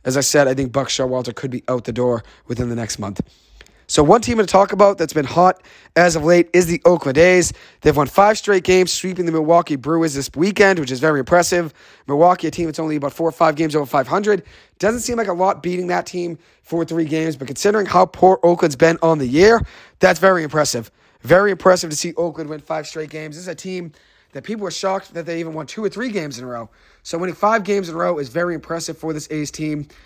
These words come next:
This is a team that's seventeen and fifty overall on the year. Five and five in the last ten games, though, and considering they've won five games, that's obviously a big reason they're five and five over that stretch. They did take two or three games against Atlanta at the end of May, which was impressive.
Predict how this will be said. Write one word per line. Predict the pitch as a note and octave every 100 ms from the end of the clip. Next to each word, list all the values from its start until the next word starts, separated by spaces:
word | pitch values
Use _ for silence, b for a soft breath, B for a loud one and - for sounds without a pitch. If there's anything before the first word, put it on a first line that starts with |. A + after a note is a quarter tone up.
| b
This | E3+
is | F3
a |
team | E3 F#3
that's | E3 C#3+
seventeen | - G3 F#3+ E3+ E3+
and | D3+
fifty | F3 - D#3
overall | E3 E3 D3+ D#3 D3+ D3+
on | C#3+ C3+
the | B2+
year. | C#3 D3 D3 C#3 b b b
Five | _ F3 F#3+
and | G#3+
five | - G3+ G#3
in |
the | F#3
last | F#3 F#3
ten | F#3 F3+
games, | E3 F3 F3
though, | D#3 F3+ F3
and | C3+ B2 b b b -
considering | C3+ E3
they've | D#3+ C#3+
won | D#3
five | - D#3+ D3
games, | C#3+ D3+ D3+ C#3+ b b b
that's | - C#3+ -
obviously | C#3+ C3
a |
big | B2 C#3+
reason | C3+ D3 C3
they're |
five | - C#3+ C#3
and | B2+
five | C#3 C3+
over | C#3
that | B2+ A2
stretch. | - G3+ G3+ b b b
They | D3+
did | F3+
take | G#3+ G#3
two | G#3+
or | G#3+
three | G3+ G3
games | F3 F#3 F3
against | E3+ D#3+
Atlanta | C#3 D3+ F3 F3
at | D3+
the | C#3+ -
end | D#3+
of | C#3
May, | C3 D3+ E3
which | D#3
was | C#3+
impressive. | C#3 D3 D#3 D#3+ D3+